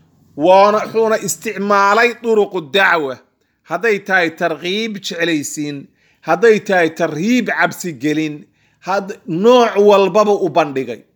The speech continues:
Hadday tahay sanamyadoodii iyo waxay caabudayeen oo uu caddeeyey inaysan baatil tahay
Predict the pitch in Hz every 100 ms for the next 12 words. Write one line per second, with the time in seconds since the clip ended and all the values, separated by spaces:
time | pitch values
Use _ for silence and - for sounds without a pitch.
0 | _ _ _ 185 208 277 247 233 196 170
1 | 214 190 190 226 240 226 185 160 165 165
2 | - _ _ _ 170 196 254 220 202 -
3 | 180 185 220 208 208 208 196 185 180 185
4 | 165 160 175 180 202 214 208 202 165 -
5 | 165 147 143 196 196 180 143 160 156 156